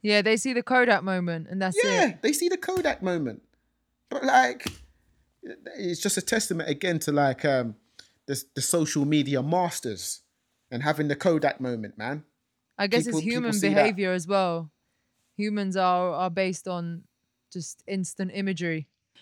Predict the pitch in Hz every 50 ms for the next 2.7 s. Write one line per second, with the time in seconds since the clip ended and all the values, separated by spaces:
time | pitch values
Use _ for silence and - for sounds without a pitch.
0 | - - - 240 247 220 202 208 - 254 247 254 254 - 311 311 - - 254 262
1 | 254 196 190 226 214 214 247 247 - - 190 180 165 185 190 190 180 220 226 233
2 | 226 220 - 240 240 233 214 170 143 175 170 165 160 156